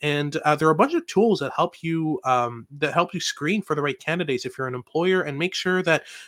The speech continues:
your job offers only go to top candidates and that you get matches quickly, uh, for the job that you're offering.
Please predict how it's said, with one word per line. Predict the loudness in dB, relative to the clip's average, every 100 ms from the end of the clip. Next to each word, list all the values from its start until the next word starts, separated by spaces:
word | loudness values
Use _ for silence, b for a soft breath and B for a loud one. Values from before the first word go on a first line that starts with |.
| B
your | 4 6 8 6 4
job | 4 6
offers | 6 2 0 -4
only | -2 -4
go | -2 -4
to | -4 -6
top | 0 0 0
candidates | -4 -4 -4 -2 -2 -4
and | -10 -8 -8 -6
that | -6
you | -4
get | -6 0
matches | 0 0 -2 -6
quickly, | -6 0 0 0 -6 -6 b b b 4
uh, | 4
for | 2 -2
the |
job | 0 0 0
that | -2
you're | -2 2
offering. | 2 2 -14